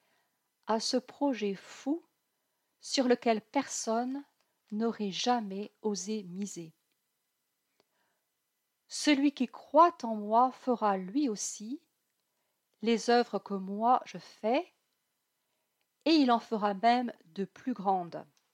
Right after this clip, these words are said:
Une de mes nièces de vingt-quatre ans vient de terminer un stage dans une administration pour son projet de fin d'études.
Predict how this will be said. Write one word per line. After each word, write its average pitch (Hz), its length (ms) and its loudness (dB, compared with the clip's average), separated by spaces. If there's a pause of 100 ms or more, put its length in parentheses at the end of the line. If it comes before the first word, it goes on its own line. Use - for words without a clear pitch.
(2250)
Une 330 380 2
de 247 140 0
mes 214 140 0
nièces 233 360 2
de 196 80 -2
vingt-quatre 233 500 -4
ans 214 280 -4 (280)
vient 233 240 -2
de 208 80 0
terminer 247 360 0
un 202 100 2
stage 226 540 0
dans 220 120 -2
une 208 180 -4
administration 208 800 -4 (400)
pour - 120 -16
son - 140 -12
projet 233 300 -2
de 220 80 -4
fin 262 220 -4
d'études. 180 480 -10